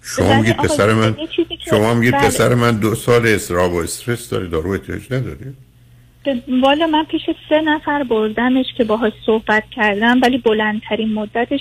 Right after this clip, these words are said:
Speaker 2: دو سال بود. گفتن که به نظر ما این دارو احتیاج نداره، فقط استرس و اضطراب داره. یه اتفاق خیلی بدی هم که آقای دکتر افتاد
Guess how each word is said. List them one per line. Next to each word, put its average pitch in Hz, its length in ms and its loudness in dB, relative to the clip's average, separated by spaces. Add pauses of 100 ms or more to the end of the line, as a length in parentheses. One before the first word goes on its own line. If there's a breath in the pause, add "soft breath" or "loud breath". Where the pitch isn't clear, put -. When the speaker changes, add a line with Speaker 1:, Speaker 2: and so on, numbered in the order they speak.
(120)
Speaker 2:
دو 254 160 2 (120)
سال - 280 -2
بود. - 100 -14 (500 loud breath)
گفتن 285 340 0
که 285 120 -4
به 247 140 2
نظر 226 380 2
ما 233 100 4
این 247 200 4
دارو 226 280 2
احتیاج 240 580 0
نداره، 320 500 0 (340 loud breath)
فقط 269 260 0 (100)
استرس 240 580 -4
و 254 40 0
اضطراب 226 500 -4
داره. 220 200 -2
یه 285 200 2
اتفاق 277 480 -2
خیلی 233 320 0
بدی 254 360 -2
هم 269 160 2
که - 140 -4
آقای 226 300 -2
دکتر 220 320 -2
افتاد 240 480 -2